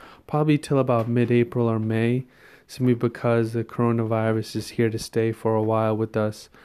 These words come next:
which gives plenty of opportunity for those who trade actively. And for those long-term investors, it might be a bit risky. They might get scared very easily. However, it's nothing to panic about, because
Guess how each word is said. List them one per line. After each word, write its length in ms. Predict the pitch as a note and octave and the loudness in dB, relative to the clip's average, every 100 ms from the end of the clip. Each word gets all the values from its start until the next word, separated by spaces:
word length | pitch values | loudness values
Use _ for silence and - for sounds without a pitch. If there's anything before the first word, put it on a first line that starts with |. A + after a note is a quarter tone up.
| - - - - | -20 -20 -20 -8
which 340 | - C3+ C#3 - | 2 4 4 2
gives 200 | C3 B2 | 2 2
plenty 300 | - C3 B2 | 2 2 4
of 80 | A#2+ | 2
opportunity 600 | A2+ A#2 - C3+ C3 B2 | 0 -2 2 4 4 2
for 120 | - | 0
those 260 | A#2 A#2 A2 | 2 2 0
who 100 | A#2 | -4
trade 240 | - A2+ | 0 2
actively. 640 | A2 A2 - A2 A2 A2 | 2 -2 -4 -4 0 0
And 160 | A2 G#2+ | -2 -4
for 100 | - | 0
those 160 | A2 A2 | 0 2
long-term 380 | B2+ C3+ B2+ | 2 2 0
investors, 600 | A#2+ A2+ A2+ - - A2+ | 0 0 -2 -4 -4 -4
it 80 | A2+ | -2
might 320 | A2 A2 A2 | -2 -2 -4
be 240 | - A2 A2 | -4 -2 -2
a 60 | |
bit 400 | G#2+ A2 G#2+ G#2+ | -2 -2 -4 -4
risky. 540 | A2+ A2+ - A2 G#2+ G#2+ _ _ _ _ _ _ _ _ _ - | -4 -4 -6 -6 -4 -8 _ _ _ _ _ _ _ _ _ -10
They 160 | C3 A#2+ | -2 2
might 280 | A#2 A#2 A2 | 4 2 2
get 240 | A#2 G#2+ | 0 0
scared 440 | - - B2 A#2+ | -4 0 2 4
very 260 | A#2 A#2 A#2+ | 4 4 4
easily. 440 | C3 B2 A#2 A2+ - - - - | 4 4 2 0 -4 -20 -20 -4
However, 440 | C3 C3 C3+ C3 | 4 6 6 6
it's 260 | B2 A#2+ - | 4 2 2
nothing 280 | D3 D3 | 4 2
to 100 | C3 | 0
panic 420 | - - C3+ B2+ B2 | -2 2 2 2 0
about, 440 | A2+ A2 A2 G#2 | 0 0 0 0
because 480 | B2 - A#2+ A2+ | -4 0 0 0